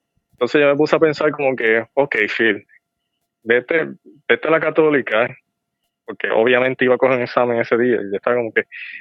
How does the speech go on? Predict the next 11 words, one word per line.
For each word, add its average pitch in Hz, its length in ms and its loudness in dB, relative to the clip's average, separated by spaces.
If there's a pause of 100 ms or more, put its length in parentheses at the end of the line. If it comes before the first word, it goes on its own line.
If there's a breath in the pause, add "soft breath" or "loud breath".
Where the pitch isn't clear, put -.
(500 loud breath)
voy 127 200 2
a 156 80 2
ver 175 400 2
una 131 160 0
perspectiva 151 640 0
diferente. 110 680 -2 (880)
Voy 113 180 2
a 147 80 2
coger 160 300 0
mi 175 80 -2
celular, 151 520 2